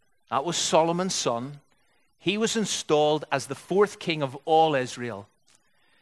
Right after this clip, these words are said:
But as a result of taking on board some stupid advice from his peers, he ends up losing ten of the tribes.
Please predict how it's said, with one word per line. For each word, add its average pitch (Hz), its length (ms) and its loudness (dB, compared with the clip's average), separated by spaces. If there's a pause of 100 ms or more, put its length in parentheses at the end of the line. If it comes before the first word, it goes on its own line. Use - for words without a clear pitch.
(120)
But 160 140 8
as 165 120 6
a 170 80 2
result 196 440 8
of - 140 0
taking 220 440 -2
on 202 140 0
board 147 480 -2 (320)
some 147 300 -2
stupid - 640 -2
advice 147 500 0
from 139 220 -4
his 123 200 -6
peers, 135 840 -6 (520)
he 165 280 0
ends 202 360 0
up 156 240 2
losing 165 840 0
ten 151 400 -2
of 131 160 -6
the 143 80 -8
tribes. 170 840 -8